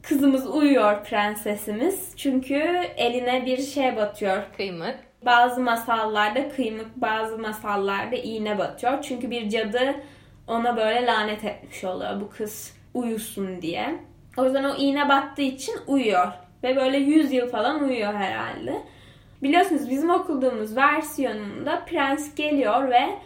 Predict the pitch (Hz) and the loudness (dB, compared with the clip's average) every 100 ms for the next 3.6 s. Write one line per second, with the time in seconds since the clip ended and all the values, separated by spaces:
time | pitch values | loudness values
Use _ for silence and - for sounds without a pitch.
0 | - - - 311 277 277 254 254 - 285 | -20 -16 2 4 4 2 0 -2 2 2
1 | 294 262 208 254 277 262 254 254 247 214 | 4 2 2 -2 -2 0 2 0 -2 0
2 | 202 254 277 247 240 311 277 269 233 220 | 0 2 0 0 0 0 2 2 2 -2
3 | 214 208 208 277 311 | -4 -2 -2 0 0